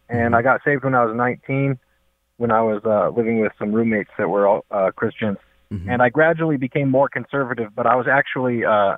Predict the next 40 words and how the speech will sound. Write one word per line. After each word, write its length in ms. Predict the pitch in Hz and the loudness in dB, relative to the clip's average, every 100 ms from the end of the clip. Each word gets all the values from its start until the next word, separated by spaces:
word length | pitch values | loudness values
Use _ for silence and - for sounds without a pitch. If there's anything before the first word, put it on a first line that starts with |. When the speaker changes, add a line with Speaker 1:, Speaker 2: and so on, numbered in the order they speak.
| - | -2
Speaker 1:
I 100 | 120 | 0
was 100 | 113 | 0
a 60 | |
Democrat, 580 | 98 123 127 - 101 85 _ - | 0 0 0 0 0 0 _ -12
um, 440 | 98 90 82 87 - _ _ _ _ _ - | -6 -2 -2 -4 -10 _ _ _ _ _ -12
up 120 | 101 | -4
until 280 | 113 - 110 | -2 2 2
I 60 | 104 | 2
was 120 | 101 | 0
probably 360 | - 104 98 90 | 0 0 0 -6
twenty 360 | - 107 107 | -4 -2 0
or 80 | 101 | -2
twenty-one. 600 | - 101 95 98 98 95 _ _ - _ _ _ - | -2 -4 0 0 -2 -4 _ _ -20 _ _ _ -4
And, 320 | 117 117 123 | 0 2 2
uh, 280 | 120 117 113 - | 2 2 0 0
I 100 | 127 | 2
moved 220 | 165 156 | 0 0
ha-, 140 | 165 - - | -2 -2 -2
down 180 | 139 | -4
to 60 | 131 | -4
the 100 | 123 - | -8 0
South, 260 | 127 127 _ _ - | 2 2 _ _ -12
um, 300 | 113 107 110 | -6 -6 -6
here 160 | - 113 | -6 -4
in 60 | 110 | -2
North 160 | 110 | -4
Carolina, 520 | - 110 113 110 107 64 | -2 -2 0 0 -2 -2
and 400 | 107 104 101 98 _ _ _ - | -2 0 0 -4 _ _ _ -6
I 80 | 131 | 0
noticed 260 | 165 180 - | 2 0 -2
that 120 | 151 - | -4 -2
there 120 | - | -2
are 60 | 139 | 0
a 40 | |
lot 160 | 143 175 | 0 0
of 60 | |
people 260 | 170 170 156 | -4 -8 -8
here 200 | 135 147 | -4 -4
that 120 | 127 | -4
are 100 | 117 | -6